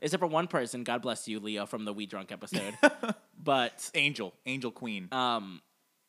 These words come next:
Speaker 1: East-, so you, so, okay.
Speaker 2: Hold on, Gabe. Why don't you ask me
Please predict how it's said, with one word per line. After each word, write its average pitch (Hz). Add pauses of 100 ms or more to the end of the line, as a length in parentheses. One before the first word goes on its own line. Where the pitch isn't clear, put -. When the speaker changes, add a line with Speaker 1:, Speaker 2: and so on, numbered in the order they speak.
(200)
Speaker 1:
East-, 202
so 151 (520)
you, 185 (200)
so, 120
okay. 104 (1400)
Speaker 2:
Hold 202
on, 110 (120)
Gabe. 180 (160)
Why 165
don't 214
you 214
ask 190
me 113